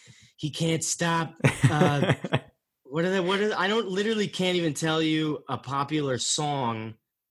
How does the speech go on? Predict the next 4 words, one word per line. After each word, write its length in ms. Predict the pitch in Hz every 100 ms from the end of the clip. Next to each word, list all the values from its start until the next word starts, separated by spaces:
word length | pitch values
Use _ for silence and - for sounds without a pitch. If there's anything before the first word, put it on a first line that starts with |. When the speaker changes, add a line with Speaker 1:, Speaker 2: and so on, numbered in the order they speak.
| _
Speaker 1:
on 340 | 131 131 143 123
TikTok." 640 | - 120 - 104 87 65 - - _ _ _ _ _ _ _ _ _ _ _ _ _ _ 117
Speaker 2:
No 240 | 117 117
idea. 380 | 104 101 92